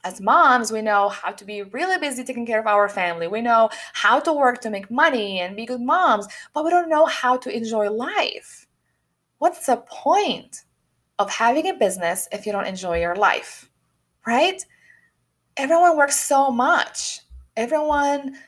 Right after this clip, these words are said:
talks about overworking, like, especially people in the corporate world, they overwork the whole time. They work long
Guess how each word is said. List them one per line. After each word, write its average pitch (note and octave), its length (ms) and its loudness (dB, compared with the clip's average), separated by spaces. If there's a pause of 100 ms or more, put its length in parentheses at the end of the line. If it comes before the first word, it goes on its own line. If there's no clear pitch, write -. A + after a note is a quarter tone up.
talks C4+ 480 2
about A#3+ 600 4
overworking, D#4 800 2
like, F3+ 160 -2
especially D4 420 -6
people C#4+ 300 -4
in C#4+ 80 -2
the A#3 80 -2
corporate C#4+ 460 -2
world, D4 400 4
they D#4+ 100 2 (140)
overwork D#4+ 580 4
the C4+ 100 4
whole D#4+ 320 6
time. D#4 380 0
They A#3 80 -4
work C#4 260 -2
long D4 300 0